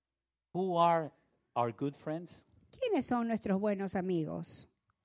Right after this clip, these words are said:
Speaker 1: Who are our good friends?
Speaker 2: ¿Quiénes son nuestros buenos amigos?
Speaker 1: The ones who work in us.
Speaker 2: Aquellos que trabajan en nosotros.
Speaker 1: The sense of eternity.
Speaker 2: La, el, el sentido de eternidad. Los que nos ayudan a tener sentido de eternidad.
Speaker 1: They are good friends.
Speaker 2: Esos son los buenos amigos.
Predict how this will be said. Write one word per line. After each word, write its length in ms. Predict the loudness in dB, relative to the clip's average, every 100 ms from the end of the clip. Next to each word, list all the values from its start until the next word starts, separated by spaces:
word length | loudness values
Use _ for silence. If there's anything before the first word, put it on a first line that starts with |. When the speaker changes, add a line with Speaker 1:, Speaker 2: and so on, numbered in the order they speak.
| -16
Speaker 1:
Who 160 | -10
are 160 | -8 -8
our 120 | -8
good 220 | -8 -10
friends? 380 | -10 -14 -14 -8
Speaker 2:
¿Quiénes 300 | -2 0 0
son 160 | 0 -2
nuestros 300 | -4 -4 -2
buenos 340 | 0 -2 -4
amigos? 600 | -2 -2 -4 -6 -14 -18 _ _ _ _ _ _ _ _ _ _ _ _ _ _ _ -10
Speaker 1:
The 80 | -8
ones 480 | -8 -8 -8 -10 -18 -18
who 80 | -14 -14 -12 -8
work 380 | -4 -2 -2 -8 -14
in 200 | -12 -10
us. 380 | -10 -12 -16 -20 _ _ _ _ -10
Speaker 2:
Aquellos 440 | -6 -2 0 0
que 100 | -2
trabajan 440 | -4 -2 -2 -2 -4
en 160 | -4 -6
nosotros. 720 | -6 -6 -6 -8 -10 -14 -20 _ _ _ -14
Speaker 1:
The 100 | -12
sense 340 | -10 -10 -10
of 100 | -14
eternity. 600 | -16 -16 -16 -16 -18 -16 -6
Speaker 2:
La, 200 | -4 -4
el, 320 | -2 -4 -4
el 260 | -6 -6
sentido 460 | -6 -10 0 8 10
de 80 | 10
eternidad. 580 | 6 2 2 0 0 0
Los 140 | 0
que 120 | 0
nos 160 | 0 0
ayudan 440 | -2 -4 -6 -6 -6
a 60 |
tener 300 | -4 0 0
sentido 380 | 2 0 6 6
de 80 | 6
eternidad. 520 | 2 2 4 2 0
Speaker 1:
They 100 | -6
are 80 | -8
good 180 | -8 -10
friends. 500 | -10 -12 -12 -20 -4
Speaker 2:
Esos 280 | 2 2 2
son 140 | 0
los 100 | 2
buenos 240 | 4 6 6
amigos. 580 | 6 4 2 -2 -8